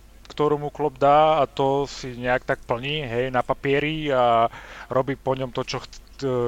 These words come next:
Klopp chce a on tým, aký je verzatilný, tak možno, že ho to ani už toľko nebaví, lebo proste robí toho bežca, runnera, ktorý presuje a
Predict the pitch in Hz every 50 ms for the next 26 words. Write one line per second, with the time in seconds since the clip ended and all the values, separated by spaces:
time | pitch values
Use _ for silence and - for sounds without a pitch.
0 | 120 117 - - - 131 131 - - - - - - 139 147 170 185 180 165 151
1 | 139 135 135 135 135 - - - - - - - - - - - 151 143 147 -
2 | 170 170 170 160 160 - - - 170 160 151 151 151 147 143 143 143 139 131 123
3 | 147 156 151 151 170 - - 196 190 190 190 196 208 202 196 - 185 165 - -
4 | 165 - - - 170 160 156 165 170 156 - 185 156 143 180 175 175 170 175 160
5 | 165 175 - - 170 165 156 156 165 175 180 170 - - - 165 165 - 160 135
6 | 127 143 139 170 170 151 165 160 156 151 139 139 156 151 151 151 151 151 - 160
7 | 156 - - - 160 143 143 143 135 151 - - 151 143 143 147 151 151 147 147
8 | 139 - - - - - - - - - - - - - - - - 131 139 147
9 | 143 - - - - 160 151 156 151 147 147 147 147 147 147 147 147 147 - -
10 | - 151 143 143 139 - 135 135 139 - - 160 151 151 151 156 156 151 156 151
11 | 143